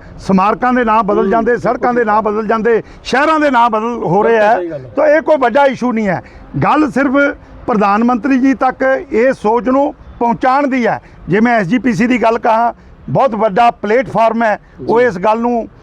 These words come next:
Speaker 1: ਪ੍ਰਧਾਨ ਮੰਤਰੀ ਤੱਕ ਰੱਖ ਸਕਦੇ ਆ, ਲੇਕਿਨ ਸਮਾਂ ਰਹਿੰਦਿਆਂ ਇਹਨਾਂ ਗੱਲਾਂ ਦੀ ਜੇ ਕੋਈ ਊਣਤਾ ਕਿਤੇ ਰਹਿ ਗਈ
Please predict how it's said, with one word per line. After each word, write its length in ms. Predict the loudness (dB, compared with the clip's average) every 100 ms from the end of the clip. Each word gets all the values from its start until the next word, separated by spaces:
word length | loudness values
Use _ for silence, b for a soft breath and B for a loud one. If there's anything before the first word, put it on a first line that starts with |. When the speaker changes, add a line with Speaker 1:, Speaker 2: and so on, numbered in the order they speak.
| B -10
Speaker 1:
ਪ੍ਰਧਾਨ 320 | -4 0 0
ਮੰਤਰੀ 340 | -2 -4 -2 -2
ਤੱਕ 180 | -2 -2
ਰੱਖ 180 | -4
ਸਕਦੇ 380 | -2 -4 0 2
ਆ, 200 | 2 0 -4 B B -2
ਲੇਕਿਨ 520 | 2 2 2 0 0 -6 -20 -20 -20
ਸਮਾਂ 440 | -8 -2 0 2 2
ਰਹਿੰਦਿਆਂ 540 | 2 2 2 2 -2 -6 -20 -20 -4
ਇਹਨਾਂ 260 | 0 2 2
ਗੱਲਾਂ 340 | 0 0 0
ਦੀ 140 | 0 -2
ਜੇ 200 | 0 -2
ਕੋਈ 300 | 0 0 0
ਊਣਤਾ 520 | 0 2 2 2 -2
ਕਿਤੇ 280 | -2 0 2
ਰਹਿ 180 | 2 0
ਗਈ 200 | 0